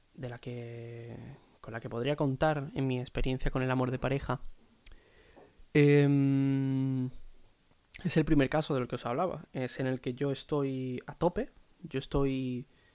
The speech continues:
intentando llegar a un buen puerto, y ella por, por sus motivos en su cabeza, o porque las cosas cre-, creía, o por X, no sucedió.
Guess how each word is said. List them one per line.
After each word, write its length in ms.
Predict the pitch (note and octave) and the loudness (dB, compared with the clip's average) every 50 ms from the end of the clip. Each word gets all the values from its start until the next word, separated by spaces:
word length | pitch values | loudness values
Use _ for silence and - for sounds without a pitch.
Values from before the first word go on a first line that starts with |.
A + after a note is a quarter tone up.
| _ _ _ _ _ _ _ _ _ _ - - _ | _ _ _ _ _ _ _ _ _ _ -20 -2 _
intentando 720 | D3+ D3 C#3+ C#3+ B2 B2 A#2+ D#3 F3 F#3+ E3+ C#3 B2+ - - - - - C#3 | 0 2 2 2 0 2 2 4 4 4 4 4 2 0 -2 -4 -6 -4 -4
llegar 280 | - C3+ B2+ C3 C3 | -4 -2 0 0 0
a 40 | C3 | 2
un 120 | C3 C3 B2+ | 0 0 2
buen 220 | C3 B2+ B2+ B2 | 2 0 0 0
puerto, 440 | - D3 E3 E3 - - E3+ G3+ - _ _ _ _ _ _ _ _ _ _ _ _ _ _ _ _ _ - - - _ _ _ _ _ _ _ _ _ _ _ _ _ _ - _ | 2 0 0 0 0 -2 -4 -6 -6 _ _ _ _ _ _ _ _ _ _ _ _ _ _ _ _ _ -20 -20 -20 _ _ _ _ _ _ _ _ _ _ _ _ _ _ -16 _
y 160 | - E3 D3+ | -2 0 2
ella 200 | C#3 C3 C3+ B2+ - | 2 2 0 0 4
por, 680 | C#3 B2+ A#2+ A#2+ A#2 A#2 A#2 A#2 A#2 A2+ A2+ A#2 A2+ - - _ _ _ | 4 4 4 4 2 2 0 0 0 -2 -2 -4 -6 -10 -14 _ _ _
por 220 | - F#2+ F2 - | -4 -4 -4 -4
sus 380 | - - - - C3+ B2+ - - | -6 -10 -8 -8 -8 -8 -6 -8
motivos 600 | A2+ G#2+ - _ - C#3 C3+ B2 B2 B2 - - | -8 -8 -6 _ 0 0 2 2 0 -2 -2 -2
en 140 | B2+ C3 C#3+ | -4 -4 6
su 180 | - C#3 - | 8 8 8
cabeza, 640 | - B2+ B2+ D#3 E3 D#3+ - - - A3+ A#3 D#3+ - - - - - _ _ _ _ _ _ _ | 8 6 4 2 2 4 4 4 4 2 -2 -8 -10 -12 -18 -20 -20 _ _ _ _ _ _ _
o 120 | - B2+ | -16 -14
porque 320 | - A#2+ A#2 - - - G#2+ | -12 -12 -14 -12 -10 -12 -12
las 160 | G2 - - | -10 -12 -10
cosas 200 | - B2 A#2 - | -8 -8 -6 -6
cre-, 220 | D3 D#3 D3+ - - | -6 -6 -6 -8 -10
creía, 500 | - - C#3+ C3+ C#3 D#3+ F3+ E3 C3+ C#3 | -10 -6 -4 -2 0 0 0 -2 -2 -4
o 280 | C#3+ C#3 B2 A#2+ A#2+ A#2+ | -6 -8 -8 -8 -8 -10
por 200 | - - A#2 B2 | -6 -4 -2 -2
X, 420 | D3 E3 - F#3 G3+ A#3+ - - - - _ _ _ _ _ _ _ _ _ _ _ - _ - - - _ _ _ _ | -2 -2 0 0 -2 -2 -4 -10 -20 -20 _ _ _ _ _ _ _ _ _ _ _ -20 _ -20 -20 -20 _ _ _ _
no 180 | - D3 C#3+ C#3 | -4 -2 0 0
sucedió. 560 | - - C#3+ - - A#2 A2 - A#2 - - | 0 -2 -2 0 0 0 0 -2 -6 -10 -10